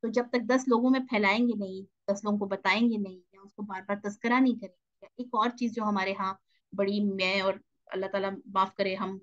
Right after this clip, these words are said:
तमाम ख़वातीन जिसमें involve हो जाते हैं, कि जो हम ये कहते होते हैं, "अल्लाह माफ करे भाई, हम तो ऐसे काम में नहीं, अल्लाह ताला माफ फरमाए कि फलां ये काम करे,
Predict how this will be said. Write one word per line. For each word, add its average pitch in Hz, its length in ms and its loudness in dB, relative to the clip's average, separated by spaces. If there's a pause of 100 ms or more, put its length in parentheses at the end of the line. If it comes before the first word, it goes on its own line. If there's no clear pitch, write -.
तमाम 208 280 4
ख़वातीन 202 360 -2
जिसमें 202 260 -4
involve 190 260 -2
हो 196 80 -2
जाते 185 280 -8
हैं, 202 120 -12 (360)
कि 240 60 2
जो 240 100 4
हम 240 120 8
ये 247 80 6
कहते 233 160 4
होते 214 140 0
हैं, - 80 -6
"अल्लाह 254 240 8
माफ 202 320 6
करे 196 160 -6
भाई, 190 280 -6 (280)
हम 247 200 8
तो 277 100 8
ऐसे 220 260 4
काम 208 200 4
में 220 120 2
नहीं, 226 120 2
अल्लाह 214 180 2
ताला 202 380 2 (180)
माफ 202 300 2
फरमाए 202 260 -2
कि 226 120 -6
फलां 208 320 0
ये 202 160 -2
काम 175 260 -14
करे, - 160 -20